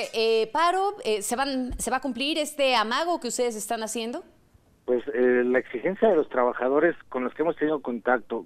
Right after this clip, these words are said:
Speaker 2: eh, en el área operativa, en el área técnica, en el área de taquilla, ellos están firmes, es la postura firme de mis compañeros. Eh, ellos no quisieran hacerlo por no perjudicar más el servicio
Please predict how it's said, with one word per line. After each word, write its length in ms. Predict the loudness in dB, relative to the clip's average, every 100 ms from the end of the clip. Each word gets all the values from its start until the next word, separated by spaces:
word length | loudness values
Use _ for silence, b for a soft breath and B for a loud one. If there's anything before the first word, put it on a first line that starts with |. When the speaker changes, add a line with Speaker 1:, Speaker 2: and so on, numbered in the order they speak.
| -10
Speaker 2:
eh, 380 | -6 -6 -6 -14 _ _ _ _ -6
en 100 | 0
el 100 | 4
área 160 | 4
operativa, 560 | 2 0 -2 0 2 2
en 80 | 2
el 100 | 2
área 200 | 2 2
técnica, 480 | -2 -4 -4 -4
en 100 | -4
el 80 | -4
área 140 | -4 -4
de 80 |
taquilla, 560 | -4 -4 -4 0 0 0 -12 -20 _ _ -2
ellos 200 | 0 0 0
están 240 | -2 -2
firmes, 340 | 2 0 0 -6
es 80 | -2
la 80 | -2
postura 420 | -4 -10 -2 0
firme 260 | 0 -4 -4
de 60 |
mis 140 | -4 -8
compañeros. 560 | -12 -6 -2 0 0 -2 -18 -20 _ _ _ _ _ -6
Eh, 200 | -4 -2 -4
ellos 160 | -2 -2
no 100 | -4
quisieran 380 | 2 2 4 0
hacerlo 400 | 0 0 0 -2
por 120 | -2
no 160 | -4
perjudicar 600 | 0 0 0 -2 0 2 4
más 260 | 4 2
el 100 | -4
servicio 480 | -6 -4 -4 -4 -6